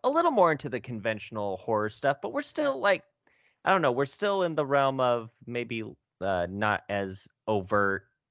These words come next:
I don't know, uh, uh, newer horror.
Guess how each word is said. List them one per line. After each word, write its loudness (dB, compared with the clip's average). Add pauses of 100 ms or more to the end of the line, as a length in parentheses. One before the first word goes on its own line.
(520)
I 0
don't -2
know, -6 (160)
uh, -4 (180)
uh, -6 (480)
newer 4
horror. -2